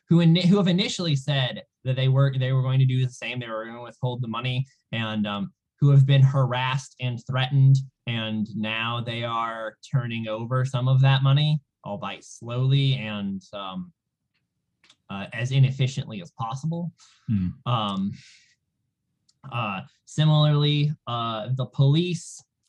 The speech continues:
Speaker 1: in, um, Ottawa have said they do not see a policing solution to this problem because they don't want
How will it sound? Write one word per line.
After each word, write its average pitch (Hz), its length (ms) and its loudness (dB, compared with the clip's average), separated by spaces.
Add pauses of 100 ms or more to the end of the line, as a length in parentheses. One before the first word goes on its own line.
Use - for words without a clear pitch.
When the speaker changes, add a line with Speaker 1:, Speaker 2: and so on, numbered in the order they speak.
(320)
Speaker 1:
in, 143 380 4
um, 127 460 0 (140)
Ottawa 135 500 4
have 131 400 0
said 135 540 -2
they 127 220 0
do 139 220 6
not 147 220 2
see 147 500 -2
a 135 100 -4
policing 160 420 0
solution 165 440 2
to 123 60 2
this 113 180 -16
problem - 440 -8 (1000)
because 113 580 -4 (320)
they 151 280 0
don't 156 360 0
want 151 500 -2